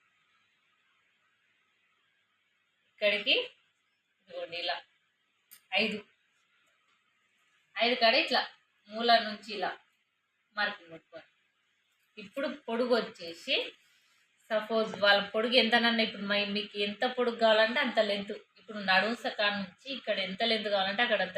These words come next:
పెట్టుకోండి. నేనైతే మ్యాక్సిమం కొంచెం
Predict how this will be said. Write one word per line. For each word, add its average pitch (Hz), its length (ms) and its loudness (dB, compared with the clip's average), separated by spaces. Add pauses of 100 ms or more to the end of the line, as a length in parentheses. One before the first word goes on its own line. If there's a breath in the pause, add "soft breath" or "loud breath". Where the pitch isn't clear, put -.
పెట్టుకోండి. 170 480 -10 (760)
నేనైతే 233 580 2 (600)
మ్యాక్సిమం 202 480 2 (220)
కొంచెం 208 340 -8